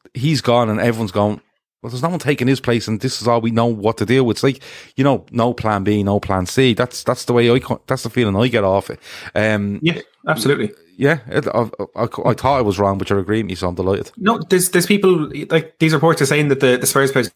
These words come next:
Speaker 2: don't know what to do, 'cause the, the attacking training they're doing is so minimal, and it's just basically Kane gets the ball and you run. It's the most
Speaker 1: Yeah.
Speaker 2: basic attacking training you can think of. And, like, I'm looking at Ndombele, who we paid sixty-five million pounds for, who is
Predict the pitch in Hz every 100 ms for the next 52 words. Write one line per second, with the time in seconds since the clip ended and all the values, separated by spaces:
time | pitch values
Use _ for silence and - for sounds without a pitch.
0 | - 135 135 131 127 131 127 110 123 123
1 | 113 - - _ 131 123 147 147 135 139
2 | 139 123 113 131 123 107 - 131 127 139
3 | 117 107 110 - 120 - 123 123 120 107
4 | 135 131 123 - 123 120 110 117 117 123
5 | 101 _ _ _ - 131 143 127 - 135
6 | 151 143 135 135 127 123 127 123 110 117
7 | 139 120 120 127 - 180 214 208 151 117
8 | 135 131 104 - _ _ _ 135 143 139
9 | 131 - 127 131 131 123 123 110 117 120
10 | 120 107 123 117 107 -